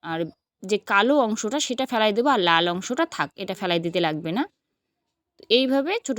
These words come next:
ছোট টুকরা করে নেব। সব পাউরুটি টুকরা করা একেবারেই কমপ্লিট। এবার অল্প অল্প দুধ মিশিয়ে এটা খুব ভালো করে মাখতে হবে। পাউরুটি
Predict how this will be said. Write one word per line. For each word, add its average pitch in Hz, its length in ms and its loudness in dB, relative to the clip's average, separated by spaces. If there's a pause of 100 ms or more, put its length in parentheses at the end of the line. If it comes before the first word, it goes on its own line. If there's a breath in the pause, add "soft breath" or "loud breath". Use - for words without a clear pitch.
ছোট 233 100 -4 (120)
টুকরা 208 300 -2
করে 156 200 0
নেব। 139 140 -6 (2750)
সব 262 140 2 (100)
পাউরুটি 208 440 0
টুকরা 208 240 -2
করা 214 160 0
একেবারেই 208 380 -6
কমপ্লিট। 196 400 2 (720 loud breath)
এবার 233 200 2 (100)
অল্প 202 160 0 (100)
অল্প 247 120 2 (180)
দুধ 220 160 0 (160)
মিশিয়ে 233 360 2
এটা 247 100 -2 (100)
খুব 247 100 -4 (100)
ভালো 202 220 -2
করে 269 100 -2 (100)
মাখতে 165 380 -8
হবে। 180 240 -10 (4000)
পাউরুটি 294 440 2